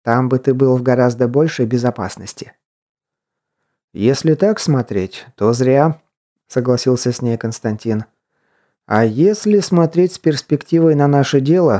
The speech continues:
то это идеальное место. Ты же мне поможешь с безопасностью. Кроме того, наймём людей для охраны». «Куда ж я денусь?»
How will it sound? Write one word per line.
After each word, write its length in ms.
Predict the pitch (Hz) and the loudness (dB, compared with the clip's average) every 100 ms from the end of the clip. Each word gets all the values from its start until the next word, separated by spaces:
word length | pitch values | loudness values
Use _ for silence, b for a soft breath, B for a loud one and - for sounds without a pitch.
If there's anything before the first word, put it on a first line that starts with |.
| - | -4
то 180 | 110 - | -6 -2
это 500 | 123 143 139 92 - - | 0 0 -2 -8 -8 -4
идеальное 720 | 139 123 110 120 120 107 104 | -2 2 2 2 0 -2 -6
место. 460 | 98 90 - 107 _ _ _ _ _ _ - | -8 -10 -14 -18 _ _ _ _ _ _ -4
Ты 120 | 117 | 0
же 120 | 127 | 2
мне 240 | 131 117 | 2 2
поможешь 600 | 110 113 131 170 151 - - | 0 -2 0 0 -2 -4 -6
с 120 | 127 | 0
безопасностью. 920 | 135 135 131 107 - 82 - - 104 - _ _ _ | 2 2 0 -2 -4 -12 -14 -14 -18 -20 _ _ _
Кроме 320 | 110 107 139 | -2 0 0
того, 280 | 139 165 175 | 0 2 2
наймём 440 | 143 127 123 160 | 4 2 2 2
людей 340 | 143 104 107 127 | 2 2 0 2
для 200 | 131 131 | 2 0
охраны». 460 | - 127 120 110 - _ _ _ _ _ _ _ _ _ _ _ | 0 0 0 -4 -12 _ _ _ _ _ _ _ _ _ _ _
«Куда 320 | 170 151 196 | -4 0 0
ж 100 | - | 0
я 180 | 139 131 | 0 0
денусь?» 600 | 127 127 120 117 - | 2 0 0 -4 -10